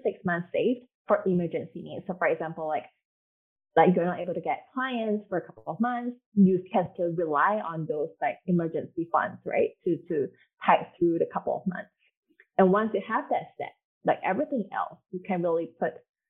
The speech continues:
um, into investments. So the idea here is to just not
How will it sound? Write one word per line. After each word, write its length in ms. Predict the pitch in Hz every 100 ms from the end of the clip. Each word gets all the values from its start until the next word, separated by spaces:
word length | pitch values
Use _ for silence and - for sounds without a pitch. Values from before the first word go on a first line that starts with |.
| _ _ _
um, 200 | 147 -
into 300 | 170 175 160 - _ -
investments. 560 | 170 - - - - _ _ _ _ _ _ _ _ _ _ _ _ _
So 100 | 240
the 160 | -
idea 440 | 175 175 170 220 247
here 160 | 214 190
is 100 | 180 -
to 160 | 165 147 _ -
just 200 | 175 180
not 260 | 180 -